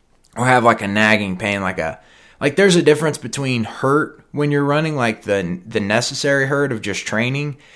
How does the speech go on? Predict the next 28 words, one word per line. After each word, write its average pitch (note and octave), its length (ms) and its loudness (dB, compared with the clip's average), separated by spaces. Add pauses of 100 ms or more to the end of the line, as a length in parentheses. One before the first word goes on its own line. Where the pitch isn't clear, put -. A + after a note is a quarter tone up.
(140)
and, B2 160 -4
like, A2 220 -2
an F#2 220 -8
injury F#2 840 -2
or A#2 180 2
an F#2+ 100 -4
overuse A2+ 800 0
injury. C#2 600 -8 (340)
Those C3+ 220 0
are B2 80 0
very A#2 380 0
specific G2 580 -6
things G#2+ 300 -6
that F#2+ 100 -6
you G#2 120 -6
have A#2+ 180 -4
to E2 100 -10
treat, - 640 -4
uh, C#2+ 280 -4
very G2+ 380 -2
specifically F#2+ 800 -4
in F2+ 80 -6
order G2+ 260 -4
to E2 120 -14
not E2+ 340 -4
turn F#2 220 -6
into, F2 180 -4
like, C2 320 -8